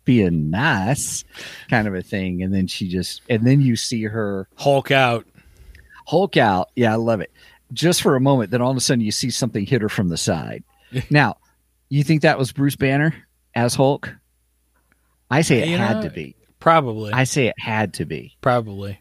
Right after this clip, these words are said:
Speaker 1: Him and the Hulk. That's the only way anybody probably could knock her over.
Speaker 2: Yeah, I,
Speaker 1: Hulk.
Speaker 2: I can't see anyone else there who has the strength to knock her over.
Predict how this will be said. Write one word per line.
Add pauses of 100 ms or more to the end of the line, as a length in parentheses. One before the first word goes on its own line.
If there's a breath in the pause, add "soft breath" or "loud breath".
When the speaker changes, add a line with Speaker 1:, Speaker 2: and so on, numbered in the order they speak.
(100)
Speaker 1:
Him
and
the
Hulk.
That's
the
only
way
anybody
probably
could
knock
her
over.
Speaker 2:
Yeah,
I,
Speaker 1:
Hulk.
Speaker 2:
I
can't
see
anyone
else
there
who
has
the
strength
to
knock
her
over.